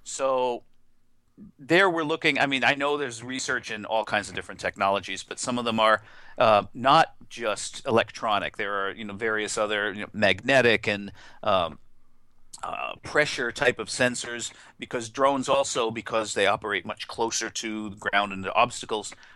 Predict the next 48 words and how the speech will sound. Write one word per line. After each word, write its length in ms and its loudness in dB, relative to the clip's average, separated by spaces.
also 240 -2
need 220 -6
to 80 -12
be 160 0
able 160 -2
to 400 -8
avoid 460 -2
obstacles 560 2
that 120 -6
aren't 240 -4
cooperative. 580 -2
So 380 2
if 140 -8
you 40 -10
can 80 -6
do 140 -10
that, 480 8
then 460 -2
your 160 -8
gliders 600 4
and 120 -12
your 80 -6
hang 220 0
gliders 420 0
and 60 -16
your 100 -14
skydivers 640 2
are 40 -18
part 200 -8
of 80 -6
that 120 2
equation 380 -12
as 100 -8
well. 240 -2
So 120 -8
think 180 2
of 80 2
sense 280 -4
and 80 -6
avoid 280 -2
as 140 -8
more 240 -2
of 100 -2
a 320 2
concept 680 2
rather 280 2
than 320 -4
a 260 2